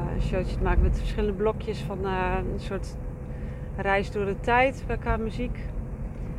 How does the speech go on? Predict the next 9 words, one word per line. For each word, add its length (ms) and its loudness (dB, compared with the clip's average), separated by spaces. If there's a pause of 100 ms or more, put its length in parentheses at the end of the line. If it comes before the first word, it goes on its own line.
(240)
Eh, 760 0
ik 100 -2
had 180 -2
een 340 -2
paar 220 4
verhaallijntjes 1000 2
voor 120 2
die 100 0
blokjes, 640 0